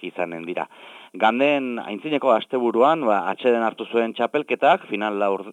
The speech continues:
laurdenetako saioak akituta, eta pastu berri dugun asteburu hontan, bi final aurreko saio burtu dire, bat, eh, gure eskualdean izan da, bertzea ez, baino erran behar da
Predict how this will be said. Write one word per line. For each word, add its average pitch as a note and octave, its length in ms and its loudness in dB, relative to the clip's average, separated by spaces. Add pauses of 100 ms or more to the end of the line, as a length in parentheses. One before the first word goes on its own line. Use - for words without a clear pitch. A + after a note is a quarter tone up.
(160)
laurdenetako G#2 800 -2
saioak A2 400 -2
akituta, C3+ 460 0 (160)
eta A2 260 -2
pastu G#2 320 -4
berri A2+ 160 0
dugun A#2 240 -4
asteburu A2+ 480 -2
hontan, C#3+ 320 2 (380)
bi A2+ 260 -4
final A#2 240 0
aurreko B2 380 2 (320)
saio G2+ 340 2
burtu F#2 340 -2
dire, D3+ 280 4 (540)
bat, A2 520 4
eh, F#2+ 760 0
gure G#2 220 2
eskualdean A2+ 460 4
izan A#2 220 -2
da, C#3 180 6
bertzea G#2+ 500 -2 (120)
ez, C#3 80 -6 (160)
baino A2 800 0
erran G#2+ 320 -2
behar G#2+ 240 0
da B2 140 2